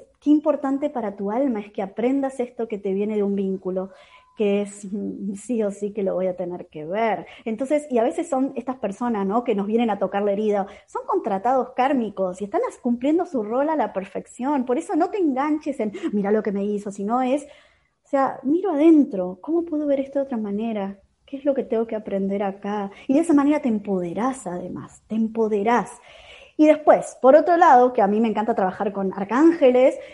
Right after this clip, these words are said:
y si alguien está viviendo una situación injusta, realmente injusta, desde lo legal o personal, Arcángel Miguel, invoco al Arcángel Miguel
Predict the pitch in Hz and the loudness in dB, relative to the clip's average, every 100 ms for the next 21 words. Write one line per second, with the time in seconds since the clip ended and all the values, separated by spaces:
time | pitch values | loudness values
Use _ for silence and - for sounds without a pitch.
0 | - 240 196 240 233 240 294 285 262 269 | -4 -2 0 2 4 6 6 4 4 4
1 | 254 254 262 254 - 220 202 202 254 247 | 4 4 4 2 0 -2 -2 2 4 4
2 | 208 - 277 - 208 214 311 370 262 208 | 4 4 4 4 -4 6 8 8 6 4
3 | 208 202 220 202 - 185 202 - - - | 0 0 0 0 -2 -6 -6 -8 -20 -18
4 | - 220 214 214 202 196 196 277 285 247 | -4 0 4 4 6 6 6 8 10 8
5 | 208 202 196 196 208 247 320 349 214 214 | 6 2 0 -2 2 2 2 0 -6 -4
6 | 254 285 320 262 214 262 233 190 - - | -2 -2 0 2 6 6 6 0 -10 -12
7 | - 233 226 302 381 339 277 240 240 277 | 2 4 6 4 4 0 -2 -4 -4 -2
8 | 247 220 208 240 277 | -2 0 2 2 2